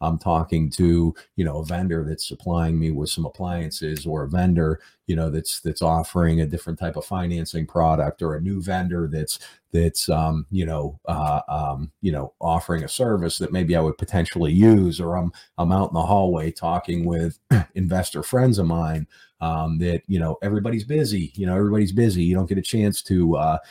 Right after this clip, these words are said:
you know, to connect on the phone with these, these people a lot of times, with, with friends of yours a lot of times, or you don't get a chance to meet for, you know, coffee or lunch or whatever. But, you know, when everybody's at the room, uh, at the monthly meeting, you know, you have a couple of hours where you can connect and you can network,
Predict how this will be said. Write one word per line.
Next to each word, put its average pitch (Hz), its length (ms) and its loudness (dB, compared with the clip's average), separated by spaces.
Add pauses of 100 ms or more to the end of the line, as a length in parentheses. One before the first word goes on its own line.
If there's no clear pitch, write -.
(180)
you 101 80 -2
know, 82 140 -2
to 76 80 -6
connect 87 340 -8
on 82 100 -6
the 82 60 -6
phone 95 300 -2
with 80 140 -4
these, 82 360 -6
these 82 160 -4
people 82 300 -8
a - 20 -4
lot 78 200 -2
of - 80 -12
times, 78 400 -4
with, 80 240 -6
with 85 140 -6
friends 85 260 -6
of 85 80 -6
yours 76 160 -8
a 80 40 -8
lot 78 200 -4
of 76 60 -10
times, 78 380 -2
or 76 140 -4
you 76 140 -4
don't 90 160 -2
get 90 160 -4
a - 120 -12
chance 95 340 -6
to 92 80 -12
meet 90 200 -8
for, 80 480 -12
you 98 80 -10
know, - 120 -10
coffee - 440 -4
or - 120 -14
lunch 85 300 -14
or 101 60 -16
whatever. 82 420 -12
But, 78 200 -16 (300)
you 98 100 0
know, 80 80 0
when 85 160 2
everybody's 101 640 4
at 95 260 -4
the 90 80 -12
room, 90 500 0 (340)
uh, 82 300 6
at 92 220 4
the 90 60 0
monthly 90 380 4
meeting, 87 500 4 (240)
you 98 80 -4
know, 82 100 0
you 82 140 0
have 90 100 -2
a - 60 -8
couple 95 300 -4
of 85 100 -2
hours 101 460 2
where 90 120 0
you 92 140 2
can 87 180 -6
connect 95 440 -2
and 87 100 -2
you 85 60 -4
can 85 180 -6
network, 90 560 -4